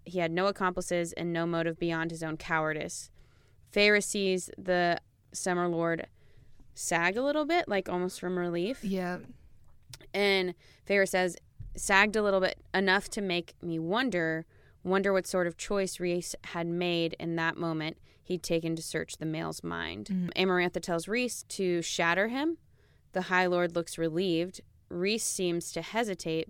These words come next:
Speaker 1: but then curls his fingers into a fist, and the High Lord dies.
Speaker 2: Amarantha says, "She said to shatter his mind, not his brain." Rhysand apologizes, then walks away.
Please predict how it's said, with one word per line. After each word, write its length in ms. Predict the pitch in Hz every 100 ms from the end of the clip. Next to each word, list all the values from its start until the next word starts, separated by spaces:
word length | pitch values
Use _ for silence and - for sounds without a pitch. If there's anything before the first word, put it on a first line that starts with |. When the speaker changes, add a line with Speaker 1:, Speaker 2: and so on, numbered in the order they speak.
| -
Speaker 1:
but 120 | 160
then 180 | 165 165
curls 260 | - 170 190
his 160 | -
fingers 320 | 180 175 170
into 220 | 165 160 160
a 40 |
fist, 520 | 160 165 160 - - - - -
and 120 | 160
the 60 | 170
High 180 | 156 156
Lord 240 | 160 156
dies. 540 | - - - - - - _ _ - 226
Speaker 2:
Amarantha 400 | 220 220 220 220
says, 460 | 202 180 180 175 156
"She 180 | -
said 180 | 208 262
to 80 | 233
shatter 240 | 233 208
his 180 | 202 165
mind, 480 | 175 185 170 170 170
not 140 | 185 190
his 120 | 170
brain." 440 | 160 160 160 165 - - - -
Rhysand 300 | 240 - 269
apologizes, 760 | 254 - 202 190 175 175 175 165
then 160 | 175 170
walks 300 | 160 156 -
away. 400 | - - -